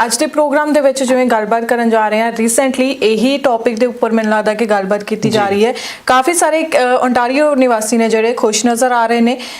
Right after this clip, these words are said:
Speaker 1: ਤੇ ਕਈਆਂ ਨੂੰ ਇਸ ਸਮੇਂ ਖੁਸ਼ੀ ਵੀ ਨਹੀਂ ਮਹਿਸੂਸ ਹੋ ਰਹੀ। ਕਈ ਕਹਿ ਰਹੇ ਨੇ ਕਿ ਬਹੁਤ
Speaker 2: ਜੀ।
Speaker 1: ਗਲਤ ਕੀਤਾ ਗਿਆ ਆ।
Speaker 2: ਹਮ।
Speaker 1: ਤਾਂ ਜਿਹੜੇ ਸਪੀਡ ਕੈਮਰਾਜ਼ ਰਿਮੂਵ ਕੀਤੇ ਗਏ ਨੇ, ਤੁਹਾਡੀ ਕੀ ਰਾਏ ਹੈ ਕਿ ਕੀ, ਕਿਵੇਂ ਦਾ ਇਹ ਡਿਸੀਜਨ ਦੇਖ ਰਹੇ ਹੋ ਤੁਸੀਂ ਇਸ ਨੂੰ?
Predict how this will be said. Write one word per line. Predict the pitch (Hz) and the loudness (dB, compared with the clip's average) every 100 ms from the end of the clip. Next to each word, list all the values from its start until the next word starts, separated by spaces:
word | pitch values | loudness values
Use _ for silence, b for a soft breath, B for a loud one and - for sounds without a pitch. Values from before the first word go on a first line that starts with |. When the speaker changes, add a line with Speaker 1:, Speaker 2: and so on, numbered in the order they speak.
| B - | B -4
Speaker 1:
ਤੇ | 285 | 0
ਕਈਆਂ | 302 311 339 | 2 2 2
ਨੂੰ | 349 | 2
ਇਸ | 330 | 2
ਸਮੇਂ | 302 285 294 | 0 2 0
ਖੁਸ਼ੀ | 294 262 254 | 0 -2 0
ਵੀ | 254 | 0
ਨਹੀਂ | 262 240 247 | 0 2 2
ਮਹਿਸੂਸ | 240 233 240 240 254 | 2 0 -2 0 0
ਹੋ | 233 | 0
ਰਹੀ। | 240 | 0
ਕਈ | 247 240 | 0 0
ਕਹਿ | 254 233 | 0 0
ਰਹੇ | 226 | 0
ਨੇ | 233 | 0
ਕਿ | 240 | -2
ਬਹੁਤ | 240 190 220 220 | -2 -2 -2 -2
Speaker 2:
ਜੀ। | |
Speaker 1:
ਗਲਤ | 202 202 196 | -2 -2 -4
ਕੀਤਾ | 190 196 196 | -4 -4 -2
ਗਿਆ | 190 185 | 0 -2
ਆ। | 175 - | -4 -6
Speaker 2:
ਹਮ। | - - 131 | -16 -10 -2
Speaker 1:
ਤਾਂ | 180 294 | 2 2
ਜਿਹੜੇ | 311 320 | 2 0
ਸਪੀਡ | 339 294 285 | -2 -2 -2
ਕੈਮਰਾਜ਼ | 294 311 262 277 277 | 0 0 2 0 2
ਰਿਮੂਵ | 240 226 240 240 | 0 0 0 -2
ਕੀਤੇ | 247 240 | -4 -2
ਗਏ | 233 226 | 0 0
ਨੇ, | 247 | 0
ਤੁਹਾਡੀ | 269 269 262 302 | 0 0 0 -2
ਕੀ | 285 | 0
ਰਾਏ | 240 208 | 0 0
ਹੈ | 220 | -2
ਕਿ | 226 | -2
ਕੀ, | 254 - 247 254 | -4 -2 -2 -2
ਕਿਵੇਂ | 254 262 262 269 | -2 0 2 2
ਦਾ | 262 | 2
ਇਹ | 247 | 0
ਡਿਸੀਜਨ | 226 233 208 226 226 233 | 0 0 0 2 2 2
ਦੇਖ | 208 202 208 | 0 -2 -2
ਰਹੇ | 202 | -2
ਹੋ | |
ਤੁਸੀਂ | 190 196 185 | -2 -4 -2
ਇਸ | - - | -4 -4
ਨੂੰ? | - | -8